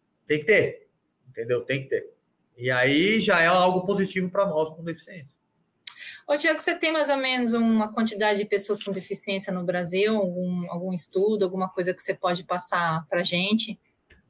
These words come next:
Speaker 1: É, decorrente ao censo do I B G E, né? Eu estava até pesquisando agora, buscando até um,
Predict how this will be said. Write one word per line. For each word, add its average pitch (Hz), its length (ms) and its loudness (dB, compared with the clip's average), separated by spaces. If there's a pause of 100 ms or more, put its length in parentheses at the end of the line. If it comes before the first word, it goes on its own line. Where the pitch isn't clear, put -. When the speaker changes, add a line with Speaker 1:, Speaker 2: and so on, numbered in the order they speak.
Speaker 1:
É, 247 100 0
decorrente 180 480 2
ao 220 80 4
censo 196 340 0
do 175 100 0
I 170 40 0
B 165 180 4
G 156 120 4
E, 175 260 4
né? 196 360 -2 (360)
Eu 139 60 -2
estava 139 260 -2
até 147 160 0
pesquisando 156 540 -4
agora, 151 380 2 (360)
buscando 156 380 0
até 170 300 2
um, 160 300 0